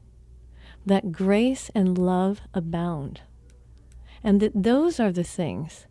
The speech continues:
that God is wanting us to certainly focus on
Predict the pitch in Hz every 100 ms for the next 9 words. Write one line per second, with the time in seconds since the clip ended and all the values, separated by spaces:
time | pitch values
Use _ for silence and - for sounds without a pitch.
0 | - 202 202 196 196 185 180 185 180 180
1 | 180 180 - 175 - - 277 320 180 160
2 | 127 151 - - - - - - - 226
3 | 240 220 - 175 160